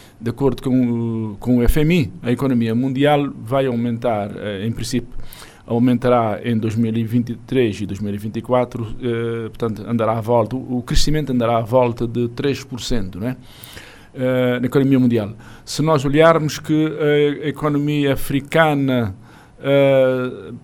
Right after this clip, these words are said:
apesar de sofrer um ligeiro decréscimo,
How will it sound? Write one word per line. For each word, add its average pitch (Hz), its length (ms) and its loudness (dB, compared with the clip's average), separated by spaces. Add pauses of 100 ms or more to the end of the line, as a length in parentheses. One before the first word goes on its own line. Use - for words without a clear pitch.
apesar 147 480 6
de - 80 -14
sofrer 139 540 -4
um 131 400 -4
ligeiro 143 1080 0
decréscimo, 120 1000 -4